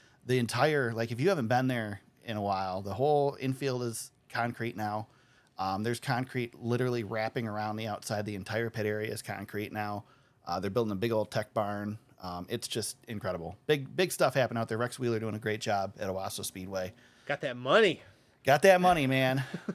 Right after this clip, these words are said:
Speaker 2: <laughs>
Speaker 1: Uh,
Speaker 2: Amazing what somebody who loves racing with money can do.
Speaker 1: Right? Yeah.
Speaker 2: <laughs> That's awesome.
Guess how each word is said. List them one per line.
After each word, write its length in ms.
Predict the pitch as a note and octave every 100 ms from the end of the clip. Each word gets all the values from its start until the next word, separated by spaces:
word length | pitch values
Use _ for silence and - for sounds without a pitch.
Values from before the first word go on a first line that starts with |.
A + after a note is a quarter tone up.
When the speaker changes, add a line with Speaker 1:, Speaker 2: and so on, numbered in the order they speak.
| - -
Speaker 2:
<laughs> 100 | G#3 - - G#3 - _ _ -
Speaker 1:
Uh, 560 | B2+ B2+ C3 C3 B2+ B2+
Speaker 2:
Amazing 280 | F#3 A3+ F#3
what 100 | D#3+
somebody 300 | F3 G#3 G3
who 160 | D#3+
loves 300 | C3 D3 F3+
racing 300 | D3+ F3+ F#3
with 140 | C#3+ A#2+
money 240 | B2 F3
can 180 | F#3 F#3
do. 220 | C3+ G#2 B2
Speaker 1:
Right? 400 | C#3 D3 F#3+ - - - _ _ -
Yeah. 200 | G2+ G2+
Speaker 2:
<laughs> 40 |
That's 180 | E3+ C3+ -
awesome. 400 | B2 C#3+ A2+